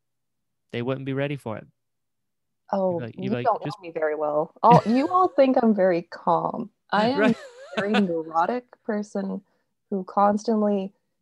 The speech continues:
Speaker 2: like, hates everything that I do. I doubt myself all the dang time.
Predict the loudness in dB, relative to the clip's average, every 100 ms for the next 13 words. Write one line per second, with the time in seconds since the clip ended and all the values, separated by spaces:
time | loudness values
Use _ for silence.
0 | _ _ _ -4 -4 -4 -6 0 0 2
1 | 2 4 2 2 2 2 2 2 -2 -4
2 | -4 -4 -6 -8 _ _ _ _ -2 0
3 | -2 -2 -2 -2 -2 -4 -2 0 0 -2
4 | _ _ 0 2 2 2 0 -2 -4 -2
5 | -2 -4